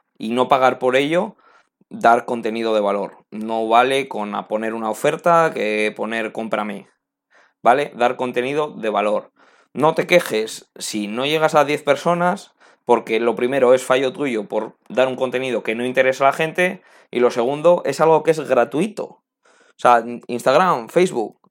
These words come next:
todo es gratuito. Antes no existía eso. Antes, para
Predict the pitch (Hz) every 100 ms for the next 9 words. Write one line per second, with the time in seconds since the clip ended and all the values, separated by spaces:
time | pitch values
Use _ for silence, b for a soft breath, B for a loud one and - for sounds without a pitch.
0 | _ 185 202 147 127 - 185 190 - -
1 | - 135 165 170 180 196 - 151 - 135
2 | 147 180 - 117 135 156 - 147 131 131